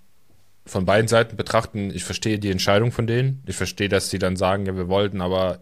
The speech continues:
eher mit Leuten zusammenarbeiten, die sowas halt nicht zeigen. Aber auf der anderen Seite finde ich halt eigentlich, wenn du das bekommen hättest und dann gesagt hättest,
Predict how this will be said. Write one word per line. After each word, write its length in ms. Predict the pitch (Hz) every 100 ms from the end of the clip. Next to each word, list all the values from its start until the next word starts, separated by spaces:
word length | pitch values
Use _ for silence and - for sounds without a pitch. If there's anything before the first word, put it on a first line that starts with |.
| _
eher 420 | 107 110 113 110
mit 180 | 101 92
Leuten 220 | 101 110
zusammenarbeiten, 560 | - 95 101 98 98 95
die 300 | 92 92 92 - - - _
sowas 420 | - 95 92 87
halt 200 | 90 87
nicht 200 | 101 - -
zeigen. 380 | 113 123 135 135 - - - - - _ _
Aber 400 | - 104 101 98
auf 120 | 95
der 80 | -
anderen 120 | 104 107
Seite 560 | 104 101 101 98 95
finde 220 | - 107 98
ich 100 | 98
halt 240 | 95 -
eigentlich, 640 | 98 107 101 98 95 -
wenn 140 | 98 95
du 300 | 95 92 - - -
das 160 | 90
bekommen 400 | - - 123 123
hättest 340 | 107 95 98 101
und 60 |
dann 100 | 95
gesagt 340 | 92 98 - 110
hättest, 380 | 104 104 -